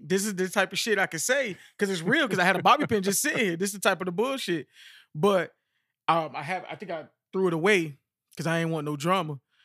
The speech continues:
But, but yeah, I had a bobby pin waiting up here to talk to you about. Like, this is the shit I'm talking about. But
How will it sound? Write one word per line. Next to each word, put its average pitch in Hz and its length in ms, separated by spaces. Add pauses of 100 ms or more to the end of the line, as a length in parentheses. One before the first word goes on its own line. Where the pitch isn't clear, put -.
(340)
But, 147 420 (760)
but 165 200
yeah, 190 200
I 180 40
had 220 200
a 202 40
bobby 196 260
pin 165 140
waiting 185 360
up 190 160
here 156 140
to 143 100
talk 175 260
to 147 100
you 143 100
about. 131 320
Like, 143 220
this 180 100
is 190 80
the 185 100
shit 196 220
I'm 180 80
talking 196 340
about. 131 380
But 147 220